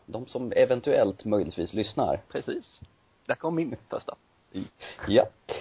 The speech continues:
Speaker 1: Du, vi ska kanske säga var man kan hitta våran podcast om man inte riktigt vet
Speaker 2: Vilken
Speaker 1: det.
Speaker 2: bra idé.
Speaker 1: Jag tänkte på det.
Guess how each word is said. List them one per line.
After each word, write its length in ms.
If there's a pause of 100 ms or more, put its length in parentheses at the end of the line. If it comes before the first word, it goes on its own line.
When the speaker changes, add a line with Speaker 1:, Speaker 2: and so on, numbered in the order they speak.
(160)
Speaker 1:
Du, 220
vi 100
ska 240
kanske 280
säga 280
var 120
man 100
kan 140
hitta 300
våran 300
podcast 460
om 120
man 80
inte 520
riktigt 220
vet 80
Speaker 2:
Vilken 220
Speaker 1:
det. 60
Speaker 2:
bra 160
idé. 260 (840)
Speaker 1:
Jag 160
tänkte 300
på 100
det. 160